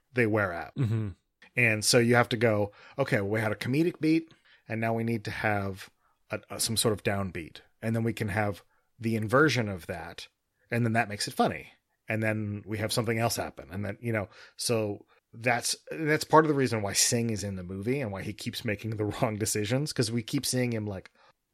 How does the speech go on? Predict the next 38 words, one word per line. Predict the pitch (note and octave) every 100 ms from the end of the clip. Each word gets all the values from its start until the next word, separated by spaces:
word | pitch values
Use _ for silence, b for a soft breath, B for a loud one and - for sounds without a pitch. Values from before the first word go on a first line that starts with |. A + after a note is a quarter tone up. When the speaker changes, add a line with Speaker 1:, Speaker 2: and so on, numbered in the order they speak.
| G2+
Speaker 1:
do | D3 D#3+
a | C#3+
thing | - C3+ B2 A#2+ A#2 G#2+ _ _ _ -
and | A2+ G#2+ G#2 G2+ - - _ _ _ -
assumes | A#2+ - D#3+ D3 -
something | C3 B2+
about | A#2 A2
a |
situation, | - A2 A2 G2 F#2+ - F#2+ F2 E2+ _ _ _ _
and | A#2+
that's | A#2+ A2+
funny, | - C3 G#2+ F2+ F2 _ _ _
and | C3+ A#2+
then | A2+
it, | A2+ _ _
it | C#3
ends | B2 A2+
up | G#2+
going | A#2+ G#2
bad | G2 F#2+
for | - F2+ E2
him. | D#2 E2 _ _ b b b b -
And, | A2 G#2 G2 F#2+ - - _ _ _ -
you | A#2+
know, | F#2+ B2
so | - B2+ A2
you, | B2
you | A2+ B2+
keep | - C3+ -
getting, | B2 A2+ F#2+
you | A2
keep | - A#2+
getting | A2+ G#2 G2
this | -
flip-flop | - C3 - F#2 E2
back | F2+ -
and | D#2+
forth, | G2 E2+